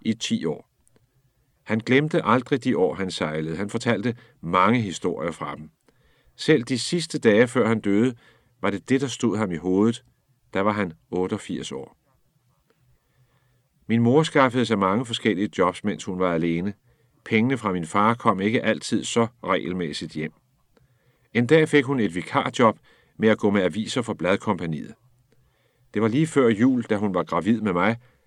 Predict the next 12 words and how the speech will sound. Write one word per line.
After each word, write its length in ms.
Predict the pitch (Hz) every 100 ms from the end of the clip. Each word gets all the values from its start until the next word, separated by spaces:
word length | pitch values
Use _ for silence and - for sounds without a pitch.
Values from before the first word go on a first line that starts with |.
| _
som 180 | - 110
altså 200 | 98 85
ankom 440 | 95 117 123 71
den 200 | 107 95
tredje 300 | - 98 107
marts 360 | 110 87 90 98
nitten 300 | 98 101 104
enogtyve. 800 | 92 98 80 90 - 78 76 69 _ _ _ _ _ _ _ _
Hun 160 | - 80
startede 520 | - 98 113 127 139
med 100 | 110
aviserne 520 | 82 104 98 120 113